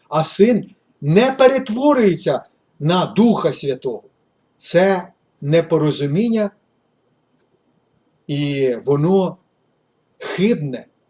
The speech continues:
і не відповідає Святому Писанню. Тож, дорогі друзі, ми маємо погодитися з тим, що Трійця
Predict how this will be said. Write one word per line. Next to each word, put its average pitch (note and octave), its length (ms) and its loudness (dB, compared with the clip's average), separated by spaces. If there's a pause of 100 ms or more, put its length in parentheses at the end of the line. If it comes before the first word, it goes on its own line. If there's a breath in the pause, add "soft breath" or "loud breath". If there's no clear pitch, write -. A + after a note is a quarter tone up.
(540)
і C#3+ 180 -4
не C3+ 140 -4
відповідає C3 760 -2 (760)
Святому B2 640 -6 (400)
Писанню. G#2+ 440 -10 (960)
Тож, F#3+ 220 4
дорогі G3 300 2
друзі, D#3+ 440 -6 (840)
ми E3 180 2
маємо G3+ 460 2
погодитися D#3+ 800 -4
з - 140 -4
тим, A#3+ 340 -4 (260)
що - 300 -2
Трійця G3 680 -2